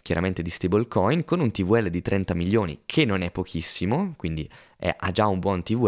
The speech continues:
L, che rende un venti per cento di A P R. La cosa interessante è che è pagato in token di Pangolin, che è questo qui, Luna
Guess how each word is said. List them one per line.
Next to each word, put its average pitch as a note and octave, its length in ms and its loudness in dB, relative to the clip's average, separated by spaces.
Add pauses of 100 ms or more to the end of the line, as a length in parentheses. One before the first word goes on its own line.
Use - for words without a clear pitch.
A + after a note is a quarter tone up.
(140)
L, G#2 160 2
che A#3 120 0
rende E2+ 500 0 (200)
un G2 220 0
venti C#3 320 0
per F2 160 -2
cento A2+ 320 -2
di F2 100 0
A G2 60 2
P - 60 0
R. F2+ 460 2 (300)
La G#2+ 120 0
cosa C#3 180 0
interessante A2 560 0
è - 20 -6
che F#2+ 100 0
è F2 40 2
pagato F#2+ 440 0
in F2 320 0 (380)
token G2+ 360 2
di F#2 100 -2
Pangolin, A2 500 2
che - 120 0
è E2+ 40 -2
questo - 260 0
qui, F2+ 260 0 (260)
Luna A2+ 600 4